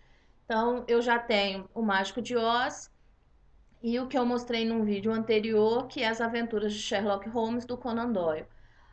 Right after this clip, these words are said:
Ainda me faltam, né, os contos de fadas, do, que é uma reunião de autores, né, tem o Perrault, o Grimm,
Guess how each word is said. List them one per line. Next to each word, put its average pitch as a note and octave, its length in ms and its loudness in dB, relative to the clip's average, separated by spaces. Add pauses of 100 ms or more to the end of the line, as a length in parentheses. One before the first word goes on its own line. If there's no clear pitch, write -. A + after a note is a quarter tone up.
Ainda A3 440 2
me C4 180 -2
faltam, F#3 680 4
né, G3+ 360 -2
os A3+ 220 -4
contos B3+ 480 0
de A#3 100 -4
fadas, A3+ 640 2
do, F#3+ 640 -2 (400)
que G3 220 -4 (400)
é G3 60 -4
uma G3+ 160 0
reunião G#3+ 400 2
de A#3 100 0
autores, G#3 500 0
né, G3+ 160 0
tem G3+ 140 -6
o F#3+ 80 -6
Perrault, A3 720 4
o G3 80 -10
Grimm, A3+ 480 -2